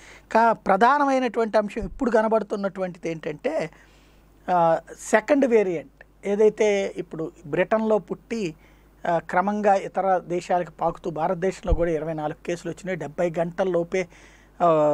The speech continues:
రోగం ముదిరేటువంటి కేసు ఏదైతే వచ్చిందో ఆ విషయం దగ్గర నుంచి ప్రారంభించినటువంటి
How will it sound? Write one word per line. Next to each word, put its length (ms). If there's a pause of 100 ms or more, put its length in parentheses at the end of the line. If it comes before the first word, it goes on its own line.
(200)
రోగం 360
ముదిరేటువంటి 580
కేసు 300
ఏదైతే 300
వచ్చిందో 340
ఆ 540
విషయం 440
దగ్గర 240
నుంచి 460
ప్రారంభించినటువంటి 1120